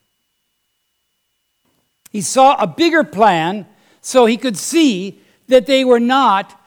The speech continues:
not part of God's plan. God had a bigger plan, and the whole story that unfolded was in God's will. There's nothing like feeling you were in God's will.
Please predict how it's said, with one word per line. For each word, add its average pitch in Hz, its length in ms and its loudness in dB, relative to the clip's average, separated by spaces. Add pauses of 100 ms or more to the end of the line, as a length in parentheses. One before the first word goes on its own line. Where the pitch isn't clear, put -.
(180)
not 233 520 0
part 220 240 0
of 185 120 -8
God's 196 240 -4
plan. 196 220 -6
God 240 240 0
had 233 160 0
a 220 60 -2
bigger 262 340 -2
plan, 214 360 -6 (200)
and 240 120 -4
the 233 140 2
whole 339 340 2
story 294 440 0
that 247 100 0
unfolded 240 600 0
was 190 200 -6
in 214 160 -6
God's 208 300 -2
will. 170 380 -6 (760)
There's 208 240 -2
nothing 302 600 0
like 262 280 0
feeling 202 460 -6
you 190 100 -8
were 202 160 -4
in 196 140 -8
God's 190 300 -2
will. 170 320 -8